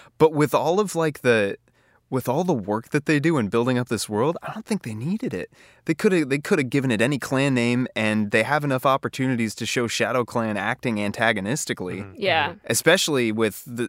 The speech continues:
Speaker 1: what, what happens with Shadow Clan in this book, which I can't believe we have a whole, oh my gosh, I can't, I was t-, uh, gonna talk about the dedication. I'm gonna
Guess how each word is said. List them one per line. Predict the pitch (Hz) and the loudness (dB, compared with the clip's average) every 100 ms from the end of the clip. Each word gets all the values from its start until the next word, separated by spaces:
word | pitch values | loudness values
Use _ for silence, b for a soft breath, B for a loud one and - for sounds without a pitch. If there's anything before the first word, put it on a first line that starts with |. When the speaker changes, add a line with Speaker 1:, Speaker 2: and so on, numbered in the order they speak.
| - | -8
Speaker 1:
what, | 110 123 - | -2 -2 0
what | 120 120 | 0 0
happens | 113 139 196 160 113 | 4 2 2 0 -4
with | 104 | -6
Shadow | 92 117 95 101 | -4 -2 -2 -2
Clan | - 107 | -4 -4
in | 101 | -2
this | 104 | -4
book, | - 120 117 | 0 0 0
which | 120 | -2
I | - | -2
can't | 123 175 165 | 0 0 2
believe | 147 131 202 190 107 104 - b b b b - | 2 2 4 4 2 0 -8 b b b b 2
we | 139 | 2
have | 160 160 | 4 4
a | 147 | 4
whole, | 160 165 156 147 B B B B B | 4 4 4 0 B B B B B
oh | 139 | -8
my | 120 98 | -4 0
gosh, | 104 98 95 - | 2 2 0 0
I | 127 | 0
can't, | - - - | 2 0 4
I | 143 | 4
was | 151 139 | 4 0
t-, | - - | -4 0
uh, | |
gonna | 151 185 202 | 4 4 4
talk | 156 170 151 | 2 0 2
about | 147 127 | 0 0
the | |
dedication. | 127 127 113 - 107 101 92 87 - B B B - | 2 2 2 0 -2 0 -6 -8 -16 B B B 0
I'm | 135 | 8
gonna | - | 8